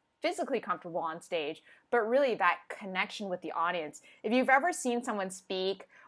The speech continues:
or even you've just been to a concert and you hear somebody perform and you're like, "This is blowing my mind," it's probably because they have that intangible,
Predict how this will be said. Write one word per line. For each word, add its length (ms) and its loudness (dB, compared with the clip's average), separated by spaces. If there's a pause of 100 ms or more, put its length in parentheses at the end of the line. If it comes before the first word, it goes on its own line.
or 260 4
even 320 4
you've 280 0 (180)
just 240 -6 (200)
been 140 8
to 80 8
a 60 8
concert 400 2
and 100 0
you 80 -4
hear 180 8
somebody 280 4
perform 320 0
and 80 -4
you're 100 4
like, 240 0
"This 220 10
is 180 6
blowing 680 10
my 300 6
mind," 600 4 (220)
it's 200 -12 (100)
probably 380 4
because 600 -2
they 120 -2
have 320 -4
that 160 0
intangible, 960 -2